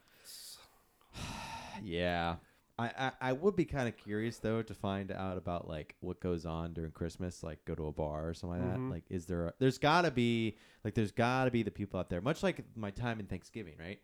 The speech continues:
Speaker 1: Yeah.
Speaker 2: There's gotta be the people out there who just aren't celebrating Christmas. You know what I mean?
Speaker 1: I don't celebrate it for X, Y, Z.
Speaker 2: X, Y, Z, or maybe they're just, like, too wa-,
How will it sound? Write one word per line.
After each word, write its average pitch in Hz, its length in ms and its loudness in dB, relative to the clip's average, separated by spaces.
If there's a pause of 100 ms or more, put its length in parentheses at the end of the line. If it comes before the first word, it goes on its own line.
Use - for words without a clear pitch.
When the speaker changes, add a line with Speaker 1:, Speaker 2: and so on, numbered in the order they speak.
(140)
Speaker 1:
Yeah. 104 160 -6
Speaker 2:
There's 107 160 -4
gotta 123 300 2
be 135 80 2
the 113 80 0
people 110 240 -2
out 98 140 0
there 92 140 0
who 90 120 -2
just 85 240 -12
aren't 92 220 -8
celebrating 80 340 0
Christmas. - 540 -8 (440)
You 90 120 -8
know 80 80 -8
what 78 80 -6
I - 20 -8
mean? 82 200 -6 (200)
Speaker 1:
I 98 140 -8
don't 95 320 -8
celebrate 101 420 -6
it 101 140 -8
for 85 300 -14
X, - 200 -12
Y, 90 240 -10
Z. 82 140 -16 (240)
Speaker 2:
X, 123 220 -4
Y, 110 160 -2
Z, 123 420 -2
or 110 100 2
maybe 98 220 -2
they're 95 120 -2
just, 85 220 -12
like, 82 160 -8
too 95 160 -6
wa-, 85 120 -4